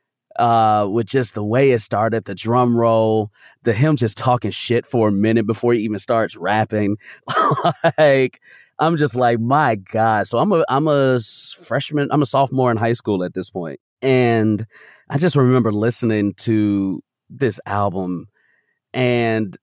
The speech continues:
understanding right then and there what it meant to listen to a no-skip album. Like, I didn't really know what that meant at the, like, you know, we didn't have a language for that, or, or, or,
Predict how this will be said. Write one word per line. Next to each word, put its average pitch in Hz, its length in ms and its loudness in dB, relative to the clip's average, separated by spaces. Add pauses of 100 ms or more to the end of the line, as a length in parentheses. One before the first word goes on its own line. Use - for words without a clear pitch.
(120)
understanding 117 1300 -2
right 110 320 -4
then 110 220 -4
and 98 180 -6
there 90 300 -8
what 95 260 -8
it 98 100 -6
meant 90 600 -12 (600)
to 92 380 -4
listen 104 380 -4
to 107 180 -2
a 95 60 -6
no-skip 92 600 -8
album. - 400 -16 (760)
Like, 117 560 0 (280)
I 143 120 0
didn't 170 200 2
really 170 320 4
know 143 300 4
what 135 160 2
that 127 220 0
meant 101 360 -4
at 131 180 0
the, 135 180 -4
like, 156 240 0
you 180 140 -2
know, 165 140 0
we 160 160 2
didn't 143 140 0
have 135 160 2
a 117 100 0
language 113 560 0
for 143 100 0
that, 135 300 2 (440)
or, 123 220 0
or, 135 260 4
or, 139 220 2